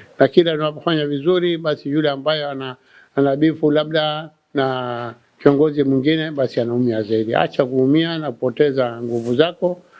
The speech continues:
njoo ungana ili tusherekee kwa pamoja.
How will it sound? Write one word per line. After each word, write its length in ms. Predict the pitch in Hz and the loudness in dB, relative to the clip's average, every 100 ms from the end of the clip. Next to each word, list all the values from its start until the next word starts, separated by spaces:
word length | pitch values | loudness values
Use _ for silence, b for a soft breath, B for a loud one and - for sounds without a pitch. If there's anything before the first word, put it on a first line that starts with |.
| B B 143 | B B 2
njoo 260 | 135 151 | 4 2
ungana 600 | 131 123 151 175 175 196 | 0 0 0 0 -6 -4
ili 220 | 196 139 127 | -2 -2 -2
tusherekee 720 | 123 - 120 113 - 135 156 - _ | -6 -4 -2 -2 -2 -2 -2 -10 _
kwa 80 | 104 | -8
pamoja. 480 | - 104 101 98 | -4 -2 -4 -6